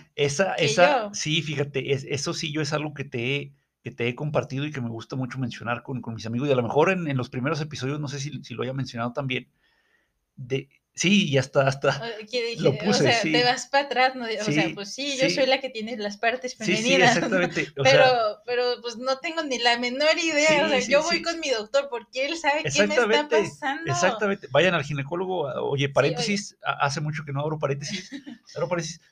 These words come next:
Speaker 1: es importante que se estén checando, eh, digo,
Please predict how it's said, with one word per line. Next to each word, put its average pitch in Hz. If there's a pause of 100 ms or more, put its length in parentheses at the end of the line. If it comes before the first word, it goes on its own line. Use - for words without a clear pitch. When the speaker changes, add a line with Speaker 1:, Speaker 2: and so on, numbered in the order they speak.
Speaker 1:
es 127
importante 143
que -
se 120
estén 135
checando, 151 (240)
eh, 104
digo, 151